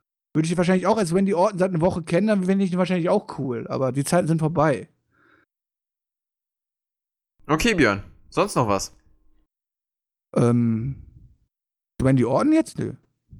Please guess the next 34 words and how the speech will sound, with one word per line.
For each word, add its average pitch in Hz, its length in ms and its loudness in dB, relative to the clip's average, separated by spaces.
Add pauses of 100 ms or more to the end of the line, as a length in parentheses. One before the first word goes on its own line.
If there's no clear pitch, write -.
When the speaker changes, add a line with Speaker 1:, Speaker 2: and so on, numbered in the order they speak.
(500)
Speaker 2:
Randy 110 240 2
Orton 123 260 2
haken 123 240 0
wir 123 80 0
damit 113 240 0
ab. 123 240 2 (380)
Charlotte 202 420 0
Flair 202 200 -2
trat 185 240 -2
an 180 140 -4
gegen 175 200 -8
Ember 170 400 0
Moon. 185 320 -4
Das 180 140 0
ist - 120 -6
der 143 140 2
letzte 165 360 -2
Point, 156 600 -2
den 135 160 -4
wir 139 80 0
hier 143 180 -2
für 131 140 -4
SmackDown 131 420 -2
haben. 131 240 0
Wir 127 100 2
Speaker 1:
Ja, 143 60 4
wir 143 60 4
Speaker 2:
haben's - 0 -
Speaker 1:
haben 170 80 4
Speaker 2:
halt 151 120 2
Speaker 1:
noch - 60 -10
zwei 175 180 2
Punkte 135 280 -4
mindestens. 113 500 -6